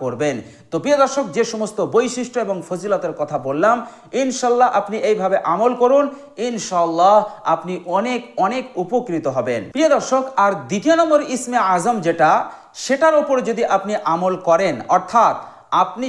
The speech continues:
যদি প্রত্যেক দিন পাঁচ শতবার পড়তে পারেন, এই ইসমে আজমটাকে যদি আপনি প্রতিদিন পাঁচ শত পড়তে পারেন, তাহলে সর্বপ্রথম আল্লাহ পাক যে পুরস্কারটা দেবেন, সেটা হচ্ছে আল্লাহ সুবহানাহু ওয়া তাআলার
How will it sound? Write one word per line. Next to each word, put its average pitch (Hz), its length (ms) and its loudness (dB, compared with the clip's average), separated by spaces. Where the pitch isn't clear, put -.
যদি 262 160 -4
প্রত্যেক 214 460 0
দিন 254 180 -2
পাঁচ 233 260 2
শতবার 220 440 2
পড়তে 175 300 -2
পারেন, 123 220 2
এই 233 180 4
ইসমে 208 240 -4
আজমটাকে 202 460 -2
যদি 180 120 -4
আপনি 196 160 -8
প্রতিদিন 190 540 -2
পাঁচ 247 280 4
শত 240 180 -2
পড়তে 208 320 0
পারেন, 185 240 2
তাহলে 208 340 2
সর্বপ্রথম 220 680 2
আল্লাহ 233 260 4
পাক 208 120 2
যে 190 80 -2
পুরস্কারটা 190 580 -2
দেবেন, 170 220 4
সেটা 170 240 -2
হচ্ছে 170 260 -2
আল্লাহ 202 200 4
সুবহানাহু 165 440 -2
ওয়া 170 100 -4
তাআলার 180 280 2